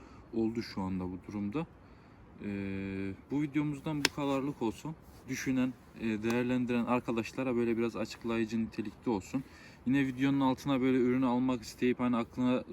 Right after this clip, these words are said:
soru takılan olanlar varsa yazsınlar. Biz cevaplamaya çalışalım. Biz de şu anda sizlerle birlikte test ettik,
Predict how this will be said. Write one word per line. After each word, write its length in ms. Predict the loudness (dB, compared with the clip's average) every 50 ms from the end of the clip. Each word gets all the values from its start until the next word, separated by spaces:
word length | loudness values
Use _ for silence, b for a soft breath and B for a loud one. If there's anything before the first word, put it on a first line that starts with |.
| -14 -16 -8 -2
soru 180 | 0 2 2 0
takılan 400 | 0 -4 -4 -2 0 2 2 4
olanlar 420 | 4 4 4 4 4 2 2 0
varsa 380 | 0 0 0 0 0 -2 0 0
yazsınlar. 500 | 2 0 0 -2 -2 -2 -2 0 0 -2
Biz 140 | -2 0
cevaplamaya 480 | 0 0 0 0 2 2 2 4 2 2
çalışalım. 520 | 0 0 -2 -2 -2 -2 -2 0 0 0
Biz 160 | -2 -2 -2 -4
de 80 | -4 -4 B B B B B B
şu 180 | -8 -4 0 0
anda 180 | 2 2 0 -2
sizlerle 480 | -2 -2 0 2 2 2 2 0 0
birlikte 300 | -2 -2 -4 -6 -10 -12
test 380 | -12 -8 -6 -6 -6 -6 -4 -8
ettik, 300 | -8 -8 -8 -10 -10